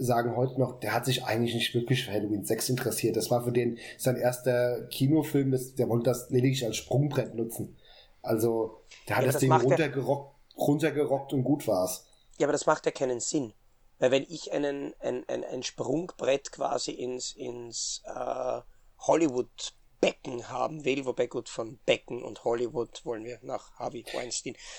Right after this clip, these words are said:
Speaker 2: Äh, egal.
Speaker 1: Ja.
Speaker 2: Äh, dann bemühe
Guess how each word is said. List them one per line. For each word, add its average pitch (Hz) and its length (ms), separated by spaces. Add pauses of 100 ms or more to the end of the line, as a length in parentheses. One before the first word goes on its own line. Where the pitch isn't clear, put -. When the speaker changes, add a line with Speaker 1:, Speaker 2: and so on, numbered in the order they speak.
(200)
Speaker 2:
Äh, 131 300
egal. 143 280 (260)
Speaker 1:
Ja. 127 240 (760)
Speaker 2:
Äh, 147 400 (720)
dann 135 180
bemühe 117 520